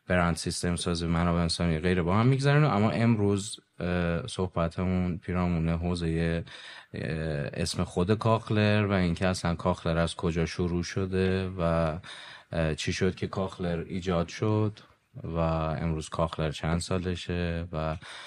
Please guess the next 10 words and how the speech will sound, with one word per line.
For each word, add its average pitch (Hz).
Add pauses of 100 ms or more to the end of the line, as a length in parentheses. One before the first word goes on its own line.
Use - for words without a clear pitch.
(180)
یه 90
گذشته 95
ای 90
از 95
کاخلر 90
تا 92
به 92
امروز، 85
چالش 87
ها، 85